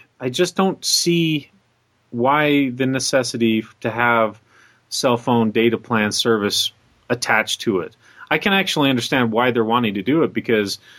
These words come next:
they're trying to partner up with these cell phone companies so that they can have,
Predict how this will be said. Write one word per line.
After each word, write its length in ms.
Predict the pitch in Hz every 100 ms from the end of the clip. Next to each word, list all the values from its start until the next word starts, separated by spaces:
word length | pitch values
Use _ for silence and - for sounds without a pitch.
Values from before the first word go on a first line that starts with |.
| - _
they're 140 | 120
trying 240 | 113 139 117
to 60 | 107
partner 420 | - 120 120 113
up 140 | 110
with 100 | 117
these 160 | - 110
cell 180 | - 156
phone 220 | - 117
companies 420 | 120 117 117 110
so 120 | - 113
that 180 | 104
they 100 | 110
can 160 | 113 110
have, 580 | 107 143 175 127 107